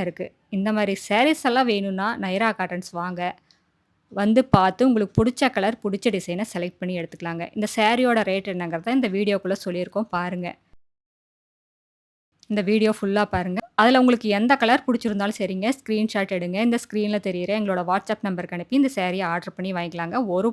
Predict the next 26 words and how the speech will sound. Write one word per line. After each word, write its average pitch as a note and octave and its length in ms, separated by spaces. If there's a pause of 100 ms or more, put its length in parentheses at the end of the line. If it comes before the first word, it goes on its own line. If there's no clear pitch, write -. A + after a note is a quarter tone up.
புடவை G3+ 340
வேணும்னாலும் F#3+ 400
உங்க A3+ 160
வீட்ல F#3 220
இருந்தும் F#3+ 260
வாங்கிக்கலாம். E3+ 360 (360)
சிங்கிள் C#4 420
சாரி G3+ 240 (120)
கொரியர் G3+ 440
அவைலபிள் F3+ 440
இருக்குங்க. F3 300 (140)
நீங்க G#3 200
இந்த F#3 160
உலகத்துல A3 520
எந்த G3 260
மூலையில F#3+ 280
இருந்தாலும் F3+ 340
சரிங்க, E3+ 320 (960)
எந்த B3 120 (140)
நாட்டுல G#3+ 340
இருந்தாலும் F#3 380
சரி, F3+ 200 (380)
ஆர்டர் F#3+ 380
பண்ணி F3+ 200
வாங்கிக்கலாங்க. E3 440 (1400)
எங்ககிட்ட G#3+ 360